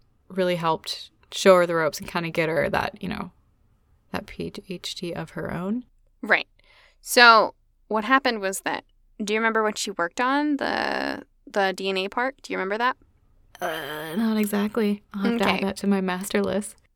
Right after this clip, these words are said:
Speaker 2: So, like, the, <laughs> the bacon strips, which, which scientists refer to more as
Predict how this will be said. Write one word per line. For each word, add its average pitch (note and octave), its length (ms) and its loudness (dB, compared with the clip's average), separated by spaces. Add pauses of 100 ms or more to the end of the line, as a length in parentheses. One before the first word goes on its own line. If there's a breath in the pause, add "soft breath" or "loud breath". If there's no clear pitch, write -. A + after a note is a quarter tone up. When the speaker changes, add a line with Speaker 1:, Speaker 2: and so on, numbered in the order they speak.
Speaker 2:
So, G#3 260 4
like, G3 220 4
the, F#3+ 400 6 (760 loud breath)
<laughs> - 0 - (840 loud breath)
the - 80 -6
bacon G3+ 340 -2
strips, - 540 -4 (440)
which, - 300 0 (220)
which G3 200 0
scientists F3+ 600 6
refer E3 260 -4
to D#3+ 200 -8
more D3+ 500 -4
as - 320 -4